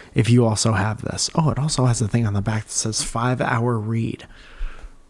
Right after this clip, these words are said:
which is interesting. I'm gonna try that. I'm, I might r-, try to read this whole thing on a plane ride. I get super fucking tired when I read. So, um, maybe I'm just stupid. Oh, dude, look at this shit. So I opened up to page,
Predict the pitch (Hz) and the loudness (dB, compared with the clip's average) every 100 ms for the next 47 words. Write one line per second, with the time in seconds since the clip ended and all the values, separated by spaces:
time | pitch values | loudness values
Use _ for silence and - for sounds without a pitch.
0 | - - 127 123 117 107 120 131 135 113 | -20 -2 2 4 4 2 0 0 2 0
1 | - - - - - _ _ _ - 139 | -2 -6 -8 -16 -20 _ _ _ -4 2
2 | 180 196 156 151 143 131 - - 123 139 | 4 4 4 4 4 6 4 4 0 0
3 | 151 151 160 196 127 - - 139 123 120 | 4 4 4 2 0 -2 0 2 4 4
4 | 123 117 117 - 117 - 113 104 101 - | 4 2 0 2 0 2 0 2 -2 0
5 | 104 104 101 - - 139 147 - - 135 | 0 0 -4 -8 -2 0 2 2 2 2
6 | - 104 - 113 - 110 107 110 110 110 | 2 -2 -2 -6 0 0 2 0 0 0
7 | 104 98 101 107 110 - - - - - | 0 -2 -4 -6 -8 -12 -20 -18 -16 -14
8 | - - - - 113 107 101 - 104 101 | -16 -12 -2 2 4 4 2 2 2 0
9 | - 120 117 113 113 110 - 117 110 101 | 2 2 4 2 2 0 2 2 2 0
10 | - - - - 269 208 302 320 147 101 | -4 -10 -6 4 6 6 6 6 4 -2
11 | - 269 311 320 - - 117 98 - - | 2 4 6 6 4 2 2 0 -8 -18
12 | - - - 196 180 190 214 226 214 - | -14 -2 4 6 6 6 6 4 2 0
13 | - 185 175 - 151 160 160 143 - | 2 6 6 4 4 6 6 4 0